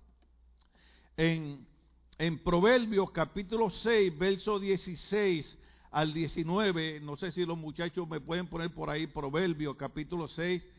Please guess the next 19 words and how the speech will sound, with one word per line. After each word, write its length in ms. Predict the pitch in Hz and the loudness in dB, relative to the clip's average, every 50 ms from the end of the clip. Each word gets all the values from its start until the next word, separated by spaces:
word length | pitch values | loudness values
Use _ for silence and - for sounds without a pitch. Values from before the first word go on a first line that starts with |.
| - - - - - - | -20 -20 -20 -20 -20 -18
verso 400 | - 117 147 165 165 - 190 180 | -2 2 2 2 2 2 0 0
dieciséis 560 | 180 165 139 156 165 135 - 165 160 170 175 | 0 0 -2 -4 -6 -6 -4 -2 -2 0 0
al 120 | 165 160 156 | 0 -2 -2
diecinueve, 760 | 156 151 - - 151 147 151 165 180 165 151 131 131 131 127 - - - - - - - - _ _ _ - - - _ _ _ _ - | -4 -6 -6 -6 -8 -6 -4 -2 0 0 0 0 -2 -4 -6 -10 -16 -20 -20 -20 -20 -20 -20 _ _ _ -20 -20 -20 _ _ _ _ -4
dice, 340 | - 160 156 143 - 147 - - | -2 -2 0 0 -2 -4 -4 0
"Hay 160 | 156 185 196 | 2 2 2
seis 240 | 180 208 208 190 180 | 4 2 0 0 0
cosas 380 | - 196 220 214 - 214 208 - | 0 2 2 2 2 0 -2 -2
que 100 | - 175 | -4 -4
el 60 | - | -2
Señor 340 | 170 170 170 175 190 190 202 | -2 -4 -2 0 0 2 2
aborrete-, 640 | 185 180 - 170 202 202 196 - - 170 165 147 - | 2 0 2 2 2 0 0 -2 -4 -6 -8 -6 -4
aborrece 540 | 151 147 156 156 143 - 196 196 180 - 175 | -2 -2 -2 -2 -2 -2 -2 -2 0 -2 -4
y 60 | 160 | -4
siete 420 | - - 165 185 190 185 190 180 160 | -2 2 2 2 2 2 -2 -6 -4
que 80 | 165 | -4
le 120 | 160 151 131 | -4 -4 -4
son 180 | 156 165 170 | -6 -6 -4
detestables: 880 | 165 165 165 156 123 - - 202 196 190 180 156 127 113 92 - - | -4 -4 -4 -6 -8 -4 2 4 4 4 4 2 -2 -4 -6 -10 -18